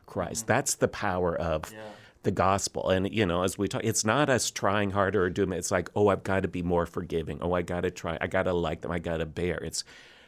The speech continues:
Speaker 1: that we have the Spirit of Jesus alive in us, who's changing us from the inside out. And we can rest in, "Okay, if he's canceled my debt, this is the one, then,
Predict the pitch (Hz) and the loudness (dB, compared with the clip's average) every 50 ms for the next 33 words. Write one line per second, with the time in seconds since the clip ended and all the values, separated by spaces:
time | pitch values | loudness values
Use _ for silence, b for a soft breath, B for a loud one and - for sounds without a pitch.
0 | B _ - 101 80 - 95 104 120 131 120 95 101 98 101 95 87 82 - - | B _ -2 -2 -2 0 0 0 0 2 2 2 2 2 2 2 0 -4 -4 -2
1 | - - - - - - 98 101 107 107 104 98 90 87 80 78 80 - - 92 | 0 0 0 0 0 -2 0 0 2 2 2 0 0 -2 -4 -4 -6 -6 -4 -2
2 | 95 101 98 - 82 76 73 - - - 87 82 80 85 82 78 82 87 87 90 | -2 -2 -2 -4 -4 -4 -6 -6 -6 -4 -4 -2 -2 -2 -2 -2 -2 -2 -2 -4
3 | 87 92 90 - - - - 82 82 87 85 76 76 - - - 90 82 - - | -4 -4 -6 -8 -10 -12 -8 -4 -4 -2 -4 -4 -6 -6 -6 -6 -6 -6 -6 -8
4 | - - - - - 85 101 104 107 107 92 101 92 87 80 87 - - - 92 | -8 -6 -8 -6 -4 -4 -2 -2 -2 -4 -4 -4 -4 -4 -4 -4 -6 -4 -4 -4
5 | 85 78 80 82 - 80 80 80 78 - - - 76 80 82 76 76 - 87 85 | -4 -2 -4 -4 -4 -4 -4 -2 -2 -2 -2 -2 -2 -2 -2 -2 -2 -2 -2 -2
6 | 87 85 - - 87 - 78 92 92 92 117 131 127 - - - 95 82 80 80 | -2 -4 -4 -6 -6 -6 -6 -4 -4 -4 -2 -2 0 -2 0 0 0 -2 -2 -4
7 | - B B B B B B B B B - 117 - - 92 85 90 - - 113 | -8 B B B B B B B B B -6 -6 -4 -4 -6 -6 -8 -6 -6 -6
8 | - - - - 160 151 139 - - - - 135 123 110 - 113 101 87 85 80 | -6 -6 -8 -4 -2 -2 -2 -2 -4 -4 -4 -2 -2 -2 0 0 0 0 -2 -4
9 | 80 80 85 90 90 - - 78 64 - - - - 98 95 - - 104 87 90 | -4 -2 -2 -2 -2 -2 -4 -6 -6 -6 -10 -6 -4 -2 -2 -2 -2 -4 -4 -4
10 | 90 85 85 80 80 - - - 95 85 85 | -4 -4 -4 -4 -6 -8 -6 -4 -2 -2 -2